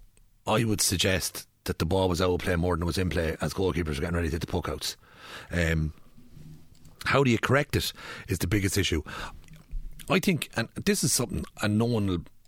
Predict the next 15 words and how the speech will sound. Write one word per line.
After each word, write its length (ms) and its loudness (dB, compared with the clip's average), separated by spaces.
the 100 4
argument 340 2
is 100 0
that 120 0
the 80 -4
ball 260 2
is 80 0
too 180 2
light. 360 2
That's 160 0
what 80 -8
they're 100 2
all 140 2
saying 300 0
now. 180 0